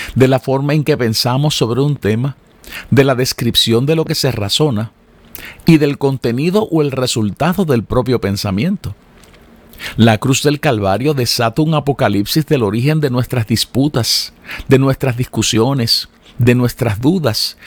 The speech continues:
y de aquello en lo que podemos estar inseguros. Simeón le dijo a María que el sacrificio de Cristo en la cruz del Calvario serviría para desatar un apocalipsis de nuestra forma de cavilar,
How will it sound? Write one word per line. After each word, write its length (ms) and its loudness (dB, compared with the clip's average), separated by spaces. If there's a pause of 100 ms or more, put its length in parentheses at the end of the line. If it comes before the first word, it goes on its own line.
(240)
y 120 6
de 120 2
aquello 540 -2 (200)
en 140 4
lo 100 2
que 120 -4
podemos 400 0
estar 340 -2
inseguros. 800 -2 (1400)
Simeón 720 2
le 140 2
dijo 280 0
a 40 0
María 580 0
que 120 -4
el 100 0
sacrificio 640 0
de 120 0
Cristo 380 0
en 60 0
la 100 0
cruz 240 0
del 160 -2
Calvario 500 0
serviría 760 0
para 260 0
desatar 500 0
un 140 2
apocalipsis 760 0
de 120 2
nuestra 280 0
forma 380 0
de 140 0
cavilar, 640 -2